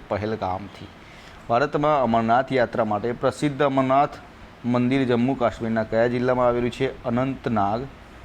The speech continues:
જિલ્લામાં આવેલું છે. તાજેતરમાં ભારતના પ્રસિદ્ધ જેવલિન થ્રોઅર નીરજ ચોપડાએ કેટલા મીટર થ્રો કરીને લસુન ડાયમંડ લીગનું ટાઇટલ જીત્યું? રિપીટ ક્વેશ્ચન છે, સિત્યાસી પોઇન્ટ છાસઠ.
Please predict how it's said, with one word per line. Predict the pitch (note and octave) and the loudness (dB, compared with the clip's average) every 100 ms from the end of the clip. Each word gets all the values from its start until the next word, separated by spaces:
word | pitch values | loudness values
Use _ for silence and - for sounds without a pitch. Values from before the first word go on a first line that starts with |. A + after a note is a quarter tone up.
| - - - - | -20 -20 -16 -6
જિલ્લામાં | A#2 G#2+ G2+ B2 - | -2 -2 0 -2 0
આવેલું | A#2 G2 F#2+ | -2 -2 -8
છે. | F2+ F#2 E2 - - - - - - - | -12 -14 -14 -18 -20 -20 -20 -20 -20 -6
તાજેતરમાં | G#2+ A2 C#3+ C#3+ D3 B2 | 0 2 2 2 2 2
ભારતના | G#2 B2 C3 C3 | 2 2 2 0
પ્રસિદ્ધ | B2+ A#2 B2+ A#2 | 0 -2 -2 -2
જેવલિન | A2+ A2+ A2 A#2 A2+ | 0 2 2 0 -2
થ્રોઅર | A#2 A2 A2+ | -2 -2 0
નીરજ | A2 A#2 A#2+ | 2 0 0
ચોપડાએ | A#2 G#2 G#2 | -2 0 0
કેટલા | G2+ A#2+ - C3 | -2 -6 -2 0
મીટર | B2+ A#2+ B2 | 0 0 -2
થ્રો | A2+ A#2+ | -2 -4
કરીને | A2+ A2 A2 A2 A#2+ | -2 -4 -2 -4 -4
લસુન | A2+ G#2 - A2+ A#2 C3+ | -2 -4 -4 -4 -4 -6
ડાયમંડ | - G#2 G2+ G#2 A2+ G#2+ | -4 -4 -2 -2 -4 -2
લીગનું | A2+ A#2+ A#2 | -4 -4 -6
ટાઇટલ | A2 G2+ A#2 A#2 | -4 -2 -4 -4
જીત્યું? | A#2+ B2 | -4 -2
રિપીટ | A#2 A2 C3+ | -2 -4 -4
ક્વેશ્ચન | C#3+ B2+ - C3 | -2 -2 -2 -4
છે, | C3+ | -4
સિત્યાસી | B2 A2 - G#2+ A2 | -6 -10 -6 -4 -4
પોઇન્ટ | G#2 A2+ C3+ | -4 -4 -4
છાસઠ. | - - F#2 E2 - | -6 -6 -6 -10 -18